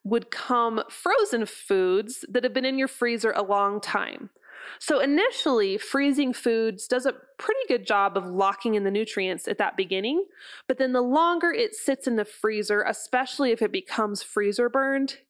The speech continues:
you're going to have pretty decent amounts of nutrient loss. And raise your hand if you're like me and have those lingering bags of green beans in the bottom of the freezer.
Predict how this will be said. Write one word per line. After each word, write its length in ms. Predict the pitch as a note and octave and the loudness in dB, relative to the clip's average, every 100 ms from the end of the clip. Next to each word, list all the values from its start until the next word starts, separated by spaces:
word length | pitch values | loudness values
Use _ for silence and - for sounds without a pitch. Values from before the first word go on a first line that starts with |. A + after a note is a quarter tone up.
| - | -8
you're 100 | G3+ | -2
going 320 | A#3 B3 B3 | 0 0 0
to 100 | A#3 | -4
have 460 | G#3+ A3 G3+ G3 - - _ _ _ | -4 0 0 -2 -8 -20 _ _ _
pretty 340 | - D#4+ E4 C#4 | -4 -2 0 0
decent 380 | A3+ A3+ A#3 | -2 -4 -4
amounts 360 | G#3+ F#3 F3+ F3+ | -2 -2 -4 -4
of 120 | G3 | -6
nutrient 580 | F#3+ F#3+ F#3+ - F3+ - | -2 -4 -4 -6 -6 -2
loss. 560 | F3+ D#3+ - - - - - - - - - _ | 0 0 -4 -10 -14 -16 -20 -20 -20 -20 -20 _
And 180 | - F3+ | -8 -2
raise 320 | F3+ B3 D4+ | -2 0 0
your 100 | F4+ | 0
hand 480 | E4 D#4+ D#4+ E4 D#4 | 0 0 0 0 0
if 180 | B3+ - | -2 -4
you're 120 | F3 | -2
like 340 | F#3 C4 C#4+ - | 0 0 -2 -2
me 300 | B3+ B3+ A#3+ | -2 0 0
and 100 | A3+ | -2
have 380 | - B3 A3 | -2 -4 -2
those 320 | G3 G#3 G3 - - - - | 0 2 0 -4 -18 -20 -4
lingering 720 | G#3 G3 A3+ C4+ B3+ B3 A#3 | -2 2 2 2 2 2 0
bags 520 | A3 A3 A3 A3 A3 | 0 2 0 0 -2
of 280 | - F#3+ F3 | 0 0 0
green 500 | F#3+ F#3 G#3 A3+ A3+ | 2 2 2 0 0
beans 480 | A3 A3 A3 G#3+ G3+ | -2 -2 0 -2 0
in 160 | G3 | -2
the 60 | F#3 | -2
bottom 400 | D#3+ F#3 G3 A3 | 0 0 2 0
of 80 | A3+ | 0
the 80 | B3 | 0
freezer. 540 | C4 C4 B3+ C4+ C4+ | 0 0 2 0 -2